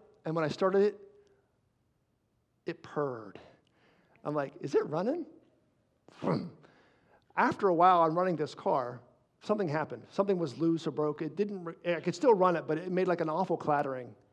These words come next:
I'm like, "Ooh." I kinda got used to it, and I just did it because taking it to the mechanic, you know, costs money, and I was trying to save money, and, and eventually I took it to the mechanic,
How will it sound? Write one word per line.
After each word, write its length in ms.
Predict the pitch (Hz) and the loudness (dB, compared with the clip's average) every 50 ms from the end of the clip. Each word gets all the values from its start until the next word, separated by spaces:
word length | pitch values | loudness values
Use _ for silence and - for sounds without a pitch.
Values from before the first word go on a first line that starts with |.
| _ _ - | _ _ -14
I'm 120 | - 127 | -10 -10
like, 160 | 123 117 - - | -8 -10 -8 -6
"Ooh." 240 | - 160 165 143 110 104 - - - _ - | -4 -2 -2 -2 -4 -8 -14 -20 -20 _ -14
I 40 | 156 | -10
kinda 220 | - - 247 262 226 | -4 -2 0 0 2
got 160 | 214 185 156 | 2 0 0
used 300 | 143 151 170 165 - - | 0 -2 -2 -2 -4 -2
to 220 | - 196 190 190 | 0 2 4 6
it, 180 | 196 196 196 - | 6 4 2 0
and 80 | 156 | -4
I 40 | 143 | -4
just 220 | 139 165 170 - - | -4 -4 -4 -4 -4
did 120 | 175 165 | -4 -4
it 40 | 165 | -2
because 320 | 175 156 - 165 156 147 | -4 -4 -2 -2 -2 -2
taking 300 | - - 202 214 208 196 | -2 -4 -4 -2 0 -2
it 100 | 190 185 - | -2 -2 -4
to 60 | 170 | -4
the 60 | 175 | -6
mechanic, 460 | 156 151 156 - 170 165 170 170 - | -6 -6 -6 -4 -2 -2 -2 -2 -2
you 40 | 170 | -2
know, 160 | 160 160 160 | -2 -2 -4
costs 340 | 156 - 180 156 156 - - | -4 -2 -2 -2 -2 -4 -4
money, 380 | 170 156 156 160 170 170 170 160 | -2 -2 0 0 0 -2 -2 -4
and 140 | 143 131 - - - - - - - - | -4 -6 -8 -14 -20 -20 -20 -20 -6 -2
I 100 | 151 151 | -2 0
was 140 | 156 156 | 0 -2
trying 220 | - - - 160 156 | -4 -4 -4 -4 -2
to 80 | 151 | -4
save 380 | 135 - - 170 170 170 170 151 | -6 -4 -2 0 0 0 0 0
money, 380 | 160 165 165 165 170 170 165 165 | -2 -2 -2 -2 -2 -4 -4 -4
and, 180 | 156 147 127 - - - - - - - - - _ _ _ _ _ _ _ _ _ _ _ _ _ _ _ _ _ _ _ _ | -4 -6 -8 -12 -16 -20 -20 -20 -20 -20 -20 -20 _ _ _ _ _ _ _ _ _ _ _ _ _ _ _ _ _ _ _ _
and 100 | - 160 | -4 -2
eventually 300 | 165 170 190 190 - 190 | 2 2 2 2 2 0
I 40 | 165 | 0
took 160 | 160 - 170 | 0 0 0
it 20 | 175 | 0
to 80 | 165 | 0
the 20 | 156 | 0
mechanic, 500 | 151 143 - 160 147 139 135 127 - | -2 -4 -4 -4 -4 -4 -4 -8 -12